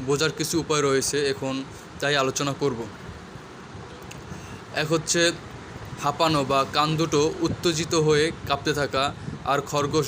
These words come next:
দ্রুত শ্বাস নেওয়া, এই জিনিসটা অবশ্যই হয়ে থাকে, আমার খরগোশেরও হয়ে থাকে, বিশেষ করে মেল খরগোশের। এটা দুপুরে দিকে আপনি যদি খেয়াল করেন তাহলে দেখতে পারবেন যে, এ,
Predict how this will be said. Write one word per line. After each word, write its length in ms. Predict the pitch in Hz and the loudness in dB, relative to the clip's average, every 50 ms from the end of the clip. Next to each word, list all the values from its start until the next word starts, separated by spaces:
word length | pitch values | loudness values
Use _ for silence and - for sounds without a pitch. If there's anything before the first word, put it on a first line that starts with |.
| 120 120 | -2 -2
দ্রুত 240 | 120 139 160 156 160 165 | -2 0 0 2 2 2
শ্বাস 280 | - - 135 135 - - - | 2 2 2 0 0 -2 0
নেওয়া, 220 | 147 139 127 113 - - - - - - - - | 0 0 0 -2 -4 -8 -12 -14 -12 -12 -6 -2
এই 120 | 139 156 160 | 0 2 2
জিনিসটা 280 | 156 170 175 165 - 175 | 2 2 0 2 2 2
অবশ্যই 340 | 160 151 160 156 - 170 156 | 2 2 2 2 2 4 4
হয়ে 120 | 151 147 139 | 4 4 2
থাকে, 180 | 147 139 135 139 | 2 0 0 2
আমার 200 | 135 139 139 135 | 2 2 0 0
খরগোশেরও 500 | - - 139 135 139 143 - 147 151 139 | -2 -2 0 0 0 0 0 0 2 2
হয়ে 180 | 143 143 143 143 | 2 2 2 2
থাকে, 220 | 143 135 127 135 135 143 139 - - - - - - - 139 143 | -2 -2 0 0 0 0 0 -2 -6 -6 -6 -8 -8 -6 -4 -2
বিশেষ 220 | 151 147 160 - - | 0 0 0 2 2
করে 160 | - 170 165 | 2 2 2
মেল 240 | 156 156 156 156 160 156 - | 4 4 4 2 2 2 2
খরগোশের। 480 | 156 151 139 151 139 - 147 147 165 156 - - - - - - 127 | 2 2 2 2 2 2 2 2 2 0 -2 -8 -10 -10 -6 -4 -2
এটা 140 | 131 123 139 135 135 123 120 | 0 2 2 2 2 2 2
দুপুরে 320 | 131 156 156 156 165 160 160 | 0 0 2 4 4 4 4
দিকে 180 | 156 160 151 160 | 4 2 2 2
আপনি 180 | 147 - 160 156 | 2 2 0 0
যদি 160 | 151 156 151 151 | 0 0 0 -2
খেয়াল 260 | 151 - 147 143 139 | -2 0 0 0 2
করেন 220 | 135 151 151 156 151 | 2 2 2 2 2
তাহলে 220 | 135 147 139 143 | 2 2 2 2
দেখতে 240 | 135 131 139 135 - 151 | 2 0 -2 0 2 2
পারবেন 260 | 147 139 127 135 131 127 | 2 2 0 -2 -2 0
যে, 140 | 120 131 135 | 0 2 2
এ, 60 | 147 | 0